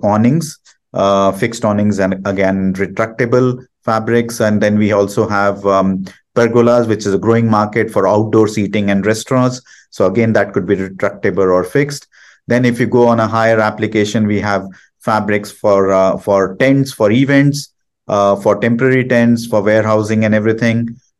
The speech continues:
Uh, also lodges, which is a growing market for game reserves. Uh, people prefer that. On a bigger part, we have, uh, fabrics for stadiums. Um, recently in Qatar World Cup, we did five stadiums.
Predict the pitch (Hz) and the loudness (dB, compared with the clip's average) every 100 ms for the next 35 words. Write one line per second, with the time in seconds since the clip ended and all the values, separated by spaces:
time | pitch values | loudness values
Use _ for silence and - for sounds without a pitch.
0 | - 98 101 101 - 107 110 120 107 104 | -4 0 2 2 2 0 0 2 2 4
1 | 104 113 123 123 117 104 98 98 95 92 | 2 2 0 0 -2 -6 -6 -2 -4 0
2 | 107 107 104 104 104 113 107 - 104 95 | 0 2 2 0 0 0 -2 -2 0 0
3 | 90 107 110 104 98 107 104 104 - _ | 0 0 0 0 0 2 2 0 -6 _
4 | _ _ 98 95 95 98 101 92 104 110 | _ _ -2 0 0 -4 -4 -4 -4 -2
5 | 110 104 104 104 - _ _ - 104 104 | -2 0 -2 -4 -10 _ _ -4 -2 0
6 | 98 113 117 117 117 110 107 107 101 101 | 0 0 2 0 2 0 0 -4 -4 -2
7 | 101 95 101 101 98 95 104 101 98 104 | -2 -4 -2 0 0 0 -2 -2 -2 -4
8 | 104 101 90 - 117 127 131 131 131 _ | -4 -6 -4 -2 0 2 0 -2 -8 _
9 | _ _ _ - 95 95 95 95 92 98 | _ _ _ -4 0 0 0 -2 -4 -4
10 | 95 110 104 101 98 98 98 104 101 98 | -4 -4 -2 -2 -2 -2 -4 -2 0 0
11 | 98 104 110 107 107 101 95 92 95 110 | 2 0 0 -2 0 -4 -2 -4 -2 -2
12 | 113 113 107 107 107 107 104 | -2 -2 0 0 0 0 -2